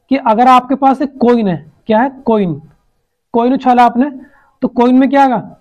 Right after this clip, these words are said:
या तो head आएगा या फिर tail आएगा, Confirm है नहीं? तो ये sample space आ गया, किसका? Sample space, एसएस, Sort में लिख दिया मैंने इसे,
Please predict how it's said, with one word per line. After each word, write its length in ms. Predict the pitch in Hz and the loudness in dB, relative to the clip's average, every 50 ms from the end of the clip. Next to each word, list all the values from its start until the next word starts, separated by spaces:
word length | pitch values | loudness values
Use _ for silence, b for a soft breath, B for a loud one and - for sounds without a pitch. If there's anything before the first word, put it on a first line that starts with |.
| _ - | _ 0
या 140 | 175 208 226 | 0 0 0
तो 140 | 220 285 247 | 0 -2 -2
head 240 | 185 220 214 214 226 | 0 2 2 2 4
आएगा 260 | 233 240 247 277 285 - - - _ _ _ _ _ _ - | 2 2 2 -2 -6 -8 -12 -20 _ _ _ _ _ _ -2
या 160 | 170 196 226 | 0 0 0
फिर 160 | 214 220 269 269 | 0 -2 -4 -2
tail 220 | - 226 202 180 | -2 -2 -2 -2
आएगा, 220 | 165 151 139 143 147 147 - - | -2 -4 -4 -6 -6 -6 -6 -4
Confirm 360 | 214 214 208 226 247 247 247 | -4 -4 -2 -2 -2 0 0
है 60 | 254 | 0
नहीं? 180 | 262 294 277 269 - - - _ _ _ _ _ _ _ _ _ _ _ _ _ _ _ _ _ _ 208 | 0 -2 -2 -4 -8 -16 -20 _ _ _ _ _ _ _ _ _ _ _ _ _ _ _ _ _ _ -2
तो 40 | |
ये 120 | 220 247 247 | 0 0 0
sample 380 | 247 247 233 226 196 247 247 | -2 -2 -4 -2 -2 -2 -4
space 280 | 240 247 - 247 226 226 | -4 -2 -4 -4 -2 -2
आ 100 | 214 170 | -2 -2
गया, 180 | 147 143 143 139 - - _ - | -2 -2 -4 -6 -6 -6 _ -4
किसका? 320 | 202 202 202 254 277 277 262 285 - _ _ _ _ _ _ _ _ _ _ - | -4 -2 -2 -4 -4 -4 -6 -12 -20 _ _ _ _ _ _ _ _ _ _ -4
Sample 360 | 208 202 202 196 226 247 247 | -2 -2 0 0 -2 -2 -4
space, 380 | 247 - 240 185 151 139 - - - | -4 -4 -4 -4 -4 -4 -8 -6 -2
एसएस, 420 | 196 202 202 220 180 156 - - - - - _ - - _ _ _ _ _ _ _ _ _ _ _ _ _ _ _ _ _ _ _ _ - | -2 -2 -2 -2 -4 -6 -6 -12 -20 -20 -20 _ -20 -20 _ _ _ _ _ _ _ _ _ _ _ _ _ _ _ _ _ _ _ _ -12
Sort 300 | - - 202 202 208 208 | -6 -2 -2 0 0 0
में 80 | 240 240 | 0 0
लिख 80 | 233 | 0
दिया 120 | 220 226 226 | 0 -2 -2
मैंने 140 | 226 226 208 | -2 -2 -2
इसे, 120 | 214 | -2